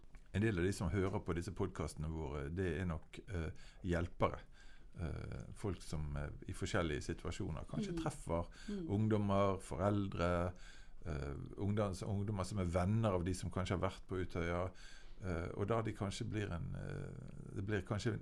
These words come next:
Speaker 1: utfordring eller et spørsmål om, ehm, hva gjør en med de følelser og tanker som dukker opp. Har du noen råd, eller er det noen ting vi kan, eh, si til folk som er hjelpere for, eh, mennesker som kanskje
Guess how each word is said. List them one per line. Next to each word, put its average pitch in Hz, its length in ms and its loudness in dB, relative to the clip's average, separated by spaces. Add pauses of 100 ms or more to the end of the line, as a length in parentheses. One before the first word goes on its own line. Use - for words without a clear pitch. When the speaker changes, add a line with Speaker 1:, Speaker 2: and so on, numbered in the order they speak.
(140)
Speaker 1:
utfordring 98 500 -2
eller 90 220 0
et 85 80 -6
spørsmål - 600 -4
om, 85 160 2 (500)
ehm, 82 400 0 (180)
hva 110 160 2
gjør 104 320 6
en 80 140 0
med 87 140 2
de 92 260 0
følelser 98 480 0
og 85 100 -2
tanker 85 380 -2
som 90 160 -4
dukker 92 320 -4
opp. - 140 -6 (440)
Har 147 160 4
du 131 100 2
noen 95 360 -2 (340)
råd, 113 380 6
eller 92 320 2
er 123 60 6
det 127 120 4
noen 92 280 0
ting 120 260 2
vi 90 300 2
kan, 87 280 2 (460)
eh, 87 240 4
si - 360 0
til 90 160 -4
folk 113 200 2
som 87 200 0
er 87 120 2
hjelpere 87 640 2
for, 90 320 0 (500)
eh, 85 280 0 (880)
mennesker 180 380 0
som 160 140 0
kanskje 147 500 2